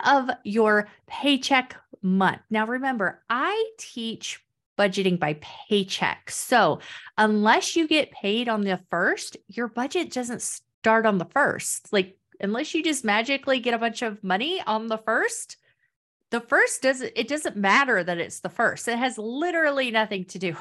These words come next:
<laughs> with it, right? You're gonna close out your budget at the end of your paycheck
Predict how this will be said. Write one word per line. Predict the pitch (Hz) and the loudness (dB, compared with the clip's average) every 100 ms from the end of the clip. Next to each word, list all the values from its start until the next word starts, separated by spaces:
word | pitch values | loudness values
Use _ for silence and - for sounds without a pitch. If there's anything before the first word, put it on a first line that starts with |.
| - | -12
<laughs> | _ | _
with | 180 | -6
it, | 180 | -4
right? | 254 - 233 349 330 - 440 392 | -8 -2 -2 -2 -8 -12 -6 -4
You're | 226 349 | 0 0
gonna | 466 392 | 0 -2
close | 285 - 247 262 | -4 0 2 2
out | 277 262 | 2 0
your | - 233 | -2 -6
budget | 214 190 175 170 165 170 - _ - | -2 0 0 -2 -2 -4 -8 _ -6
at | 226 | -6
the | 240 - | -6 -6
end | 240 247 | -2 0
of | 226 202 | 0 0
your | 214 202 196 196 _ _ _ | 0 2 0 -2 _ _ _
paycheck | - 233 214 - 185 - - | -10 -8 -4 0 0 -2 -12